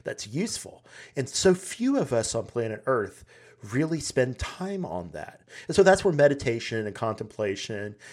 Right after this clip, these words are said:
and balancing come in. They're ways of getting more familiar, of more friendly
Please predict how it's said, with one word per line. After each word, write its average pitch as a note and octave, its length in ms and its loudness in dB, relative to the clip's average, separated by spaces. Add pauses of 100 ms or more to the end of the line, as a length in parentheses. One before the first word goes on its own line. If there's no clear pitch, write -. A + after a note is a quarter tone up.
(140)
and A#2 200 -4
balancing G#2+ 580 -2
come A2+ 320 -8
in. A#2+ 320 -4
They're A#2+ 100 0
ways E3+ 540 0
of B2 340 -2
getting D#3+ 400 -2
more C3 300 -2
familiar, B2 680 -2
of - 160 -12
more A3+ 100 -6
friendly A#3+ 640 -4